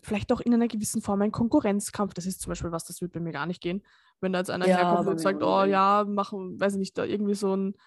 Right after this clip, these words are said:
Speaker 1: bitchigen
Speaker 2: Geht
Speaker 1: Kampf, da
Speaker 2: gar
Speaker 1: denke ich mir
Speaker 2: nicht.
Speaker 1: so, „Sorry, Girl, das, da bist echt an der falschen Adresse.“ Manche brauchen
Speaker 2: Ja.
Speaker 1: das. Also ich hab
Speaker 2: Manche
Speaker 1: heute in der
Speaker 2: brauchen das
Speaker 1: Früh
Speaker 2: echt, ja.
Speaker 1: wieder mit jemandem telefoniert, der meinte, ja,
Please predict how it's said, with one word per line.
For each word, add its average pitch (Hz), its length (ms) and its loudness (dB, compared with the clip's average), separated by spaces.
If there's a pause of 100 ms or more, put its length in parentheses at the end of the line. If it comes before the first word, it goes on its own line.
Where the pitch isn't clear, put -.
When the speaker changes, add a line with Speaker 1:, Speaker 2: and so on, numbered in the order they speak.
(280)
Speaker 1:
bitchigen 208 640 2
Speaker 2:
Geht - 80 -20
Speaker 1:
Kampf, 240 380 2
da 202 80 4
Speaker 2:
gar - 0 -
Speaker 1:
denke 190 180 2
ich - 20 2
mir 190 80 2
Speaker 2:
nicht. - 20 -2
Speaker 1:
so, 180 240 -4 (560)
„Sorry, 175 300 -2
Girl, 180 240 -2
das, - 380 -14
da - 80 -10
bist 180 260 -10
echt - 160 -10
an 190 80 -2
der 190 80 0
falschen 214 280 -2
Adresse.“ 254 380 -4 (420)
Manche 202 280 0
brauchen 170 340 0
Speaker 2:
Ja. 170 100 2
Speaker 1:
das. 160 80 -8 (500)
Also 196 140 0
ich - 80 2
hab 214 140 6
Speaker 2:
Manche 208 240 8
Speaker 1:
heute 165 60 2
in - 40 6
der 311 80 8
Speaker 2:
brauchen - 200 0
das 247 100 6
Speaker 1:
Früh 302 80 10
Speaker 2:
echt, - 260 2
ja. - 60 -2 (120)
Speaker 1:
wieder 254 240 4
mit 269 220 6
jemandem 254 460 0
telefoniert, 233 760 2
der 262 60 2
meinte, 226 400 -2
ja, 226 320 -6